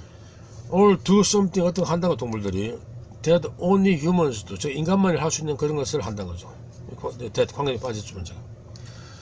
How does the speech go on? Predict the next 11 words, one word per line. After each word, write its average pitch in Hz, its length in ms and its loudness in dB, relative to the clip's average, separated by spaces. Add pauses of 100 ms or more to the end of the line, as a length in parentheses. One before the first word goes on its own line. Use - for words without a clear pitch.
(120)
such 190 220 2
as 143 120 0
boat, 147 440 0
투표하든지 143 500 -2
또는 139 300 -4
drive 143 440 -2
car, 101 260 -6 (280)
차를 175 220 2
몰든지 127 440 -2
or 156 320 2 (480)
use 165 440 2